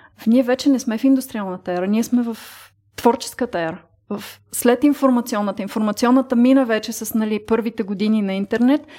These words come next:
достъпа ни до знание, който се революционизира. Сега сме в наук-, в, а, ерата на изкуствения интелект.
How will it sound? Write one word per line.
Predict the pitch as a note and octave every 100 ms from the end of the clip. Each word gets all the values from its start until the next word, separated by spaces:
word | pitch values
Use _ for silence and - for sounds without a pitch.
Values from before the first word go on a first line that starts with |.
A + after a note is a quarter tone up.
| - - -
достъпа | G3 A#3 A#3 A#3+ A3+
ни | G#3 G3
до | G3
знание, | G3 G3+ G#3 G3+ G3
който | F#3+ F#3
се | G3+ G3
революционизира. | F#3+ F#3+ F3+ F3+ F#3 F3+ F3+ F3 G#3 B3+ D4 - -
Сега | - A#3+ A3 A#3+
сме | A#3+ B3
в | G#3 A3+ A3 - - _ _ -
наук-, | A3 A3+ - -
в, | G#3+ G#3 -
а, | G#3 G3 F#3+ -
ерата | A#3+ C4+ C#4
на | B3
изкуствения | B3 B3+ - A#3+ A3
интелект. | G#3+ G#3 G#3+ G3+ - -